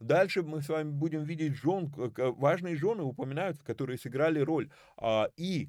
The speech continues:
а еще один аспект подчеркну уже в пятидесятый раз, наверное, в этом эфире. Не все мужчины попадают в биографии, в родословие. Тоже. Окей?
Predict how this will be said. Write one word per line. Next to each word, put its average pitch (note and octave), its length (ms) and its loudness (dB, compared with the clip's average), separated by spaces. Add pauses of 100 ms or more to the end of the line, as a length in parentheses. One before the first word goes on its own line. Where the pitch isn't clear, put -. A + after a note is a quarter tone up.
а - 140 -4
еще D#3 240 2
один F3+ 200 0
аспект D3 380 2
подчеркну D3+ 560 0
уже A#2 340 2 (360)
в - 40 -20
пятидесятый C#3+ 640 0
раз, B2+ 160 0
наверное, A2+ 220 -4
в G#2+ 40 -4
этом A2 240 -6
эфире. G#2 280 -6 (240)
Не F#3 240 0
все B3+ 220 0
мужчины D4 460 -2
попадают G#3 480 2
в C3 80 -8
биографии, A#2 640 -2 (300)
в A#2 420 4
родословие. A2+ 560 -4 (720)
Тоже. A3 380 0 (520)
Окей? F#3 320 0